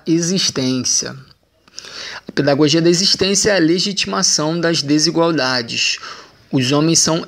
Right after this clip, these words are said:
essencialmente diferentes e devemos respeitar essas diferenças. Resumindo sobre a primeira tese, a pedagogia da existência terá caráter reacionário, porque vai contra o movimento de libertação da humanidade,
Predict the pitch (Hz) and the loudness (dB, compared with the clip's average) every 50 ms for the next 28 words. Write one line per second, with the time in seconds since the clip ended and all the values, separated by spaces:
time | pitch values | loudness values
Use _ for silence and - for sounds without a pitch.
0 | - - 156 156 - - 185 170 - 190 180 170 147 143 143 - 156 160 151 - | -2 -2 0 2 2 0 0 0 0 0 0 -2 -2 -2 -2 -4 -4 -4 -4 0
1 | - 180 170 151 139 139 147 147 - - - - 135 - - _ 170 147 165 170 | 0 0 0 0 -2 -4 -4 -2 -2 0 0 0 -2 -4 -6 _ 0 2 2 2
2 | 151 139 139 147 151 135 - 151 170 - - - - 196 190 185 - - 131 135 | 4 2 2 2 2 2 4 4 4 2 0 0 0 -2 -2 -2 -2 -2 0 0
3 | 139 143 139 - - 151 131 143 143 135 - 170 156 139 123 - - - - - | 2 2 0 2 0 0 0 0 -2 0 2 2 2 2 -2 -2 0 0 2 2
4 | - - - - - - - - - - - - - - - - - - - - | 0 -2 -6 -8 -10 -12 -12 -12 -18 -20 -16 -16 -14 -14 -14 -16 -14 -14 -16 -16
5 | - _ - 180 214 220 247 233 185 160 165 180 190 190 190 185 - 190 175 175 | -20 _ 0 0 2 2 4 4 4 4 4 4 4 2 2 2 0 2 2 2
6 | 190 185 180 170 165 170 180 190 185 185 135 107 - - - - - - - - | 0 0 0 0 2 2 2 2 2 0 -2 -2 -2 -2 -2 -2 -2 -2 -6 -16
7 | - - - - _ _ - - - - 160 160 180 180 170 160 147 127 143 165 | -20 -20 -20 -20 _ _ -10 -2 0 2 2 4 4 4 6 4 4 4 2 2
8 | 190 190 170 156 160 151 151 147 156 - - - 165 170 151 - 151 139 - 151 | 2 2 4 4 4 4 2 2 2 0 0 0 0 0 0 0 0 0 0 2
9 | 143 147 147 - 160 147 143 147 156 151 - 175 147 - - - 156 175 175 170 | 0 0 0 -2 -2 0 0 0 -2 -2 -2 -2 -2 -2 0 2 4 4 4 4
10 | 170 165 - - - 160 147 131 127 123 120 120 123 127 147 170 214 - - _ | 2 2 2 2 2 0 0 0 -2 -2 -2 -4 -2 -2 -2 -4 -4 -8 -16 _
11 | - - - - - _ _ - 147 - - 175 160 139 147 160 160 160 - - | -20 -20 -20 -20 -20 _ _ -10 -10 0 0 0 2 4 2 0 0 -2 -8 -6
12 | - 139 143 151 165 160 - - 190 202 - - 190 165 156 151 170 196 196 208 | -4 -2 -2 -2 -4 -4 -2 -2 -2 -2 -2 -2 -4 -2 0 2 2 2 2 2
13 | 208 165 147 143 143 147 151 156 156 - - 165 165 165 160 151 175 196 190 190 | 0 0 0 0 0 2 0 0 -2 -2 0 2 4 4 4 4 4 4 4 2
14 | 214 185 165 - - - 151 165 170 170 170 175 170 175 190 180 - - - - | 0 0 2 2 0 0 0 2 2 2 2 2 2 2 2 2 2 -2 -2 -6
15 | - - - | -8 -10 -10